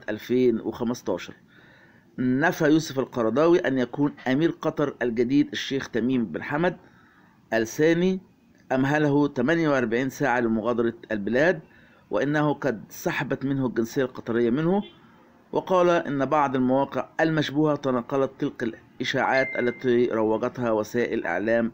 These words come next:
تابعة للنظام السوري لإثارة البلبلة حوله لمناصرته القضية السورية.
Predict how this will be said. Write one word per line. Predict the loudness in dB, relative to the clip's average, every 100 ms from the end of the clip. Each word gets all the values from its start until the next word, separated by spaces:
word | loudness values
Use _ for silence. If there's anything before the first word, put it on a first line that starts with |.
| -4
تابعة | -2 0 -2 -2 -8 -20 -20 _ -20 _ -4
للنظام | 0 0 0 2 2 0 -4 _
السوري | -12 -4 2 4 4 0 -6 -20 -8
لإثارة | -2 -2 0 2 2 0 -2
البلبلة | 0 0 2 2 2 0 -8 -16
حوله | -12 -2 2 4 4 2 -2
لمناصرته | -2 0 -2 -2 0 -2 -2 -6 -2
القضية | -4 -4 -2 2 2 0 -6
السورية. | -8 -4 -2 -4